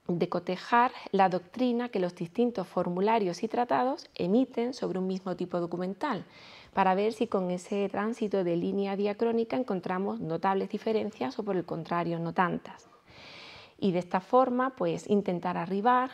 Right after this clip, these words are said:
a alguna conclusión acerca de la importancia del método diplomático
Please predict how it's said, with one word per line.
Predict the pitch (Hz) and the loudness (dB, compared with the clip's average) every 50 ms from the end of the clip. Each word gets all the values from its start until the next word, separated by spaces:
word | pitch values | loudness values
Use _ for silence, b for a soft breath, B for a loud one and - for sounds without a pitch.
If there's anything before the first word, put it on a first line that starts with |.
| - - - | -10 -8 -4
a | 170 | -2
alguna | 170 160 165 170 170 165 165 | -2 -2 -2 -2 -4 -4 -2
conclusión | - 175 170 175 202 196 208 - - - 247 247 240 240 247 B B B B B B B | -2 -4 -4 -2 -2 -2 -2 -2 0 2 4 4 4 2 -2 B B B B B B B
acerca | B 170 - - - 208 202 202 202 - 214 214 | B -4 -4 -4 -2 -2 -2 -2 -2 -2 -2 -2
de | 202 196 | 0 0
la | 170 175 | 0 0
importancia | 175 175 175 180 175 175 - 220 233 247 254 262 - - - 202 226 - - - - - | 0 0 0 -2 -2 -2 0 -2 0 0 -2 -4 -6 -6 -4 -4 -4 -4 -6 -10 -8 -4
del | 160 170 165 160 | -2 -2 0 0
método | 170 175 170 - 185 180 190 185 | -2 -4 -4 -4 -4 -2 -2 -2
diplomático | 180 180 170 160 156 170 208 233 240 - 208 180 - - 208 226 262 | -4 -4 -4 -2 -2 0 0 0 0 -2 -6 -8 -6 -4 -4 -4 -4